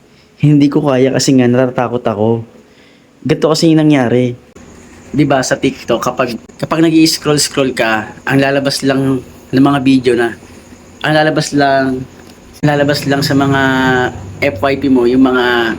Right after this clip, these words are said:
video na pinapanood mo ng matagal or yung mga nilalike mo. Halimbawa, di ba kapag puro K-pop pinapanood mo at saka puro K-pop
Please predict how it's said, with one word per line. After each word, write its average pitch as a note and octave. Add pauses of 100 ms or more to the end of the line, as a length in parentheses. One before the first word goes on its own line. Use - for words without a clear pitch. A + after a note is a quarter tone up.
video D3+
na C3
pinapanood C3
mo B2+
ng C3
matagal B2
or B2
yung C3 (560)
mga C3
nilalike B2
mo. B2 (400)
Halimbawa, B2 (240)
di B2+
ba C#3
kapag C3 (320)
puro E3
K-pop D#3+
pinapanood C3+
mo A#2+
at A2+
saka C3
puro C3+
K-pop C#3